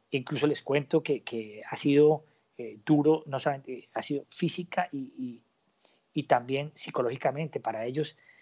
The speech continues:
eh, escu-, la angustia de escuchar colombianos, eh, en, en gran estrés y en gran necesidad es, es agobiante. Eh, es como, como el médico que está viendo en un hospital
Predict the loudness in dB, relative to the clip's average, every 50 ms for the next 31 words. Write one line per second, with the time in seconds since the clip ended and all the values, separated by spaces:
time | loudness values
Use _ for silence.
0 | _ _ _ _ _ _ -4 -4 -4 _ _ _ _ 0 0 0 0 0 -10 -10
1 | -14 -12 -6 -2 2 2 2 0 -2 -8 -12 -6 0 2 2 2 0 -4 -4 -2
2 | -2 0 0 -2 -2 -4 -6 -12 -14 -14 -12 -8 -2 -2 -2 -2 -2 -8 _ _
3 | _ -2 0 0 0 -2 -4 -2 0 0 0 0 -4 -8 -10 -12 -16 _ _ _
4 | _ _ _ _ _ _ _ _ _ -20 -20 -18 -8 -6 -4 -4 -4 -6 -10 -8
5 | -6 -6 -6 -6 -8 -12 -16 -14 -12 -12 -10 -10 -10 -6 -4 -2 2 4 4 4
6 | 4 2 0 0 0 0 -4 -2 2 2 4 4 4 2 0 -4 -2 -2 -2 -2
7 | 0 0 0 0 -2 -2 -6 -6 -4 -4 -4 -4 -6 -8 -6 -4 -4 -6 -6 -12
8 | _ _ _ _ _ _ _ _ _ _ _ _ _ _ -2 0 2 2 2 2
9 | 0 -2 -4 -4 -2 2 2 2 2 0 -2 -4 2 2 2 2 2 -4 -16 -20
10 | -20 -20 _ -10 -6 -6 -6 -4 -6 -8 -8 -6 -6 -6 -2 0 -2 -2 -2 -6
11 | -6 -4 -4 0 2 4 4 4 2 2 -4 -4 -4 -4 -2 0 0 0 2 2
12 | 0 0 0 -2 -2 -2 -4 -6 -8 -8 -12 -8 0 4 4 4 4 2